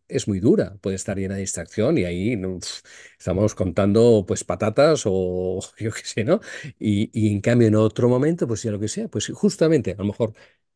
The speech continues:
pelando una patata se da la comunión con la patata que no se ha dado en la meditación de antes. Bueno, bien, sí. Y a-, y, y aún así no hemos de dejar de hacer la meditación, porque no, si no hacemos la meditación,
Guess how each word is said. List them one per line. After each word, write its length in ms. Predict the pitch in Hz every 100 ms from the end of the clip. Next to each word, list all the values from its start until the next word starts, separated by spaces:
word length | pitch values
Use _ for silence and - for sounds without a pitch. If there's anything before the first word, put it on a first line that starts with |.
| _ -
pelando 300 | 110 123 123
una 100 | 123
patata 460 | 135 165 226 233
se 180 | - 123
da 240 | 110 131 -
la 160 | 120 110
comunión 320 | 110 107 110
con 100 | 113
la 80 | 110
patata 400 | 110 127 120 170
que 140 | -
no 180 | 107 101
se 120 | -
ha 60 | 107
dado 200 | 104 113
en 80 | 120
la 300 | 107 101 101
meditación 540 | 107 101 95 101 117 117
de 100 | 135
antes. 260 | 120 107 - - - - _ _ _
Bueno, 380 | 113 123 180 - -
bien, 320 | 117 113 180
sí. 360 | - - 120 202 _ _ _
Y 160 | 127 113
a-, 100 | 120
y, 260 | 120 120 107
y 100 | 98
aún 220 | 101 98
así 220 | 110 180
no 120 | 185
hemos 180 | 139 113
de 80 | 104
dejar 200 | 101 107
de 80 | 104
hacer 220 | - 107
la 80 | 101
meditación, 500 | 98 104 - 190 175
porque 200 | 107 98
no, 100 | 98
si 200 | - 101
no 80 | 98
hacemos 240 | 104 98
la 80 | 95
meditación, 580 | 95 95 95 131 175